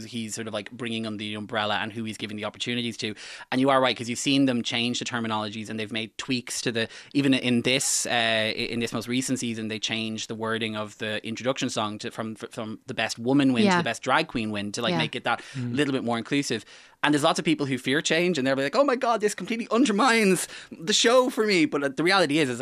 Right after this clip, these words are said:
Speaker 1: it, it's a small thing you don't even notice, but the people who need to see it or hear it, they do, and they feel more included because of it. And that's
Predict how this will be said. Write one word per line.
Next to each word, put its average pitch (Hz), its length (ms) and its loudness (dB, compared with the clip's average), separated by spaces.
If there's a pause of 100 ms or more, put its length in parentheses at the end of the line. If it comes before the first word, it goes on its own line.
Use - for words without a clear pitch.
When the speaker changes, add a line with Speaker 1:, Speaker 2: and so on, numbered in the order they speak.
(120)
Speaker 1:
it, 139 100 -8 (140)
it's 147 160 -4
a - 20 0
small 175 240 2
thing 143 160 2
you 127 60 2
don't 123 160 -2
even 123 160 -2
notice, 120 280 0
but - 180 -6
the - 60 -12
people 135 240 -4
who 120 100 -4
need 123 260 -2
to 117 80 -10
see 123 180 -2
it 117 80 0
or 113 80 -4
hear 117 240 -2
it, 107 180 -6
they 120 200 -2
do, 110 400 -2
and 113 100 -4
they 117 80 -2
feel 117 240 -2
more 107 160 -4
included 104 320 -10
because 110 260 -6
of 104 60 -12
it. 104 120 -8
And 110 60 -12
that's 117 320 -4